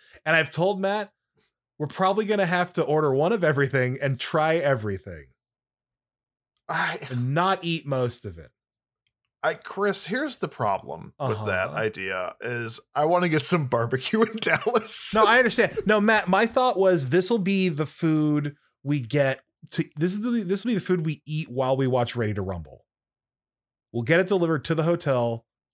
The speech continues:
Speaker 1: eat it while we watch Ready to Rumble, then we'll record the Ready to Rumble podcast, and we'll, and we'll take notes on the food as we feel so led, and then we will record that episode after the fact.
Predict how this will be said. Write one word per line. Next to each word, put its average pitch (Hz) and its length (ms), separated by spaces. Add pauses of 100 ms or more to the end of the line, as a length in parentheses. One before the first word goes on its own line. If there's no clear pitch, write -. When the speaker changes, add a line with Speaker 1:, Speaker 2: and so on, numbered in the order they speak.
(160)
Speaker 1:
eat 139 160
it 147 80
while 135 140
we 127 60
watch 123 220
Ready 117 160
to 113 80
Rumble, 113 260
then 117 140
we'll 117 100
record 120 400
the 113 60
Ready 110 160
to 110 60
Rumble 107 180
podcast, 117 600
and 143 80
we'll, 156 260
and 143 280 (180)
we'll 185 140
take 175 280
notes 135 200
on 117 120
the 104 80
food 101 380
as 110 220
we 92 160 (100)
feel 98 340 (440)
so 95 200
led, 90 380 (360)
and 113 140
then 101 160
we 98 140
will 90 400
record 98 320
that 87 140
episode 85 540 (240)
after 90 300
the - 100
fact. - 500